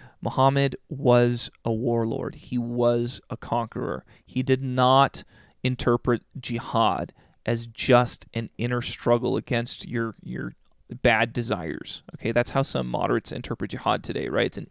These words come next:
inner struggle against evil desires.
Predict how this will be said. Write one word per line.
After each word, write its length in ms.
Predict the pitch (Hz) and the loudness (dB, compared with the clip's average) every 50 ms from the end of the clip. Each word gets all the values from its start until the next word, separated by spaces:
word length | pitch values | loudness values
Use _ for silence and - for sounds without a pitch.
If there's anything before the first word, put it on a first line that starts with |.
| _ | _
inner 200 | - 127 131 123 | -6 -4 -4 -4
struggle 400 | 123 - - 127 117 107 104 101 | -4 -2 -2 -2 0 0 0 -4
against 360 | 104 - 123 107 - - - - - - - - - - _ _ | -4 -4 -6 -8 -10 -12 -16 -18 -20 -20 -20 -20 -20 -20 _ _
evil 260 | - 127 127 110 117 123 | 0 2 2 2 2 -2
desires. 480 | 123 120 - - - - - - - | -4 -6 -6 -6 -6 -6 -6 -8 -10